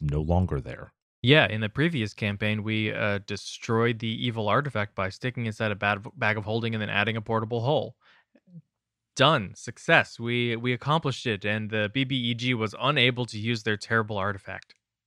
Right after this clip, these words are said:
Speaker 1: Destroyed.
Speaker 2: Right.
Speaker 1: <laughs> That's the word for it.
Speaker 2: <laughs> It, uh, it looked destroyed to us anyway. <laughs>
Speaker 1: Exactly.
Speaker 2: You can also just be traveling from one portal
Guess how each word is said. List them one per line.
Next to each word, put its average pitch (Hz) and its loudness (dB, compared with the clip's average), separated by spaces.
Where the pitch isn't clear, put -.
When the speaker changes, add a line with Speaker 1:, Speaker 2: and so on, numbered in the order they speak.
Speaker 1:
Destroyed. 85 2
Speaker 2:
Right. 113 6
Speaker 1:
<laughs> - -14
That's 110 4
the 95 4
word 85 6
for 92 4
it. 110 0
Speaker 2:
<laughs> - -6
It, 127 4
uh, 120 6
it 127 2
looked 127 0
destroyed 107 2
to 104 4
us 143 6
anyway. 104 0
<laughs> - -14
Speaker 1:
Exactly. - -6
Speaker 2:
You 175 6
can 196 4
also 165 0
just 143 -4
be 151 -2
traveling 135 2
from 123 -4
one 117 -2
portal 110 -4